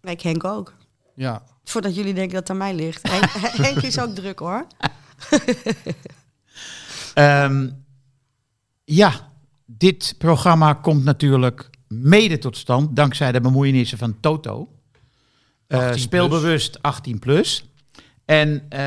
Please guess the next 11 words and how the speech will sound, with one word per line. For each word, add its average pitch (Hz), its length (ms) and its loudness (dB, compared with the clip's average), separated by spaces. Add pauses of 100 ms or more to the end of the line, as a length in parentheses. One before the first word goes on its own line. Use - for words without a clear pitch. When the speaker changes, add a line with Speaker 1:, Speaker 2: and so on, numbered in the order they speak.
(760)
Speaker 3:
we 135 100 0
gaan 156 460 2
deze 185 340 2
week 165 500 0
voorspellen 170 680 -2
wie 165 120 2
de 151 140 2
Afrika 160 480 0
Cup - 200 0
gaat 120 200 -2
winnen. 107 360 -2